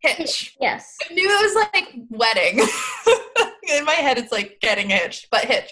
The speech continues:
Speaker 1: That they had to recast the female lead in that once they cast Will Smith because they had cast a white actress.
Speaker 2: I did not know that.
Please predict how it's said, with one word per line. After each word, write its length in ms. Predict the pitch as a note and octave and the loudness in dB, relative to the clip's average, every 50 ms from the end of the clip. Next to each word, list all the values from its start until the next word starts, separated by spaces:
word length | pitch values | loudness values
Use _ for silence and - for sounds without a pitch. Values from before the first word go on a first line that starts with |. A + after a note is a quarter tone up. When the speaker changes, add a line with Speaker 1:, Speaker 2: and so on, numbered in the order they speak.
| - - - - - - - - - B3 | -18 -20 -20 -20 -20 -20 -20 -12 -2 0
Speaker 1:
That 160 | C#4 C4+ C4+ | 0 0 2
they 140 | C#4 D4+ D#4+ | 2 2 4
had 120 | D4 D#4+ D#4+ | 4 2 0
to 80 | D#4+ | -2
recast 460 | C#4 C4 C#4+ C#4+ - D4 D#4 E4+ - - | -4 -4 -4 -4 -4 -4 -4 -4 -4 -6
the 100 | B3+ B3 | -8 -8
female 520 | B3 B3+ B3+ B3 A#3+ A#3+ A3+ A3+ A3+ - | -6 -4 -4 -2 -2 -2 -2 -4 -8 -8
lead 200 | - G#3+ C4+ D4 | -6 -4 -4 -2
in 80 | C#4 A3+ | -2 -4
that 160 | F#3+ E3+ - | -4 -6 -6
once 160 | - F#3 G3 | -8 -6 -6
they 80 | F3+ F3 | -6 -6
cast 260 | F3 - F#3 F3+ - | -4 -6 -8 -6 -6
Will 120 | G3 F#3+ F#3 | -6 -6 -6
Smith 280 | - G#3 G#3 G3+ D#3 D3+ - _ _ - | -6 -4 -4 -4 -4 -6 -10 _ _ -16
because 280 | G3 G3 G3 F#3 F3+ | -10 -8 -8 -6 -2
they 100 | - F3+ | 0 0
had 120 | F3 E3+ - | 0 0 -2
cast 420 | - F3 E3+ - - - - - - | -4 -6 -6 -6 -8 -14 -18 -14 -12
a 60 | - | -8
white 180 | F3+ E3+ E3 E3 | -6 -4 -4 -4
actress. 680 | E3 F3 F3+ F3+ - - - - - - - - - _ _ _ _ _ _ _ _ _ _ _ _ _ - - | -6 -8 -10 -10 -12 -14 -16 -16 -16 -18 -20 -20 -20 _ _ _ _ _ _ _ _ _ _ _ _ _ -12 -6
Speaker 2:
I 100 | A#3 B3+ | -4 -4
did 160 | C4+ D4+ D#4 C#4+ | -2 -2 -2 -2
not 320 | A#3+ A3 G3 G3 G3+ - | -2 -4 -4 -6 -10 -12
know 260 | A3+ G3+ F#3 F#3 G3 | -12 -12 -12 -12 -12
that. 440 | G3 - - - - - - _ _ | -14 -16 -18 -20 -20 -20 -20 _ _